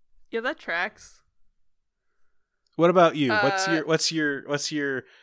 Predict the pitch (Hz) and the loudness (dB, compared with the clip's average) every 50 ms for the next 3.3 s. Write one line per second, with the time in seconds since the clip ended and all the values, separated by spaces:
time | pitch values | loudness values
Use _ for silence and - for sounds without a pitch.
0 | _ _ _ _ 120 110 123 117 120 120 123 123 123 120 - - - 117 107 107 | _ _ _ _ -10 -8 -6 -4 -4 -4 -4 -4 -4 -6 -8 -8 -6 -6 -6 -6
1 | - 98 95 95 - _ _ _ _ _ _ _ _ _ _ _ _ _ _ _ | -6 -8 -8 -8 -8 _ _ _ _ _ _ _ _ _ _ _ _ _ _ _
2 | _ _ _ _ _ _ _ _ _ _ _ _ _ - - - 262 247 233 226 | _ _ _ _ _ _ _ _ _ _ _ _ _ -20 -8 -4 -2 -2 -2 -2
3 | 220 214 208 - - | -4 -6 -8 -10 -12